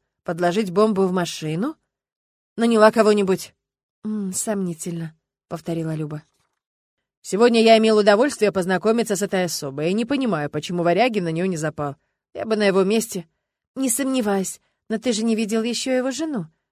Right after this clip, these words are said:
то есть бывшую жену. Варягин говорит, она красавица». «Когда это он с тобой говорил?» «Я же относила ему письмо, вспомни», выкрутилась Люба. «Никак не могу понять,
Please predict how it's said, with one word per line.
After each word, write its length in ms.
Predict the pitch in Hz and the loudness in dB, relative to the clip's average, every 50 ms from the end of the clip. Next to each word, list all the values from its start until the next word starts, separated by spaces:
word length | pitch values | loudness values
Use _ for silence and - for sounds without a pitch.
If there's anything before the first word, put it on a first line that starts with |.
| _ - | _ -8
то 80 | 254 | -6
есть 140 | 277 254 226 | -6 -4 -2
бывшую 380 | 226 330 311 - - 202 180 165 | -2 -2 -2 -2 -4 -4 -6 -4
жену. 300 | 170 175 170 165 156 156 _ _ _ _ _ _ - | -4 -6 -6 -8 -8 -10 _ _ _ _ _ _ -2
Варягин 420 | 208 214 220 226 208 208 214 208 | 0 2 4 2 2 0 -2 -2
говорит, 360 | 202 202 202 202 220 233 233 | -2 -2 -2 -2 -2 -2 -4
она 160 | 220 202 208 190 | -4 -4 -4 -4
красавица». 680 | - 196 185 - - 175 160 160 156 - - - 165 _ _ _ _ _ _ _ _ _ _ _ _ _ _ _ | -6 -6 -8 -6 -6 -8 -10 -10 -12 -14 -16 -18 -18 _ _ _ _ _ _ _ _ _ _ _ _ _ _ _
«Когда 340 | - - 196 202 254 277 | -16 -12 -6 -2 0 0
это 180 | 262 - 262 247 | 2 2 2 2
он 80 | 240 233 | 2 2
с 40 | |
тобой 240 | - 254 220 226 226 | 0 0 2 2 2
говорил?» 440 | 208 226 226 240 233 208 170 151 147 - _ _ _ _ _ _ _ | 4 4 6 6 4 4 2 -2 -6 -10 _ _ _ _ _ _ _
«Я 100 | - 240 | -8 -6
же 80 | 233 254 | -6 -6
относила 400 | 233 247 254 254 247 - 254 247 | -4 -4 -4 -4 -2 -2 -2 -2
ему 160 | 240 247 254 240 | 0 0 -2 -4
письмо, 360 | 262 269 - - 214 196 170 | -6 -8 -8 -6 -6 -6 -8
вспомни», 640 | - - - - 339 320 233 185 165 160 156 - _ _ _ _ _ _ - | -8 -10 -8 -6 -4 -4 -4 -6 -8 -10 -12 -14 _ _ _ _ _ _ -12
выкрутилась 640 | 165 170 - 170 160 - 165 160 160 156 - - | -12 -12 -12 -12 -14 -12 -12 -10 -10 -10 -12 -12
Люба. 220 | 165 - - - _ _ _ _ _ _ _ _ _ _ - | -14 -16 -16 -20 _ _ _ _ _ _ _ _ _ _ -10
«Никак 320 | 180 214 202 226 180 160 - | -8 -6 -2 0 0 0 0
не 80 | 156 | -4
могу 220 | 156 151 147 156 147 | -6 -4 -6 -6 -4
понять, 440 | 160 151 170 220 277 294 - - | -4 -2 -2 -2 -2 -4 -6 -10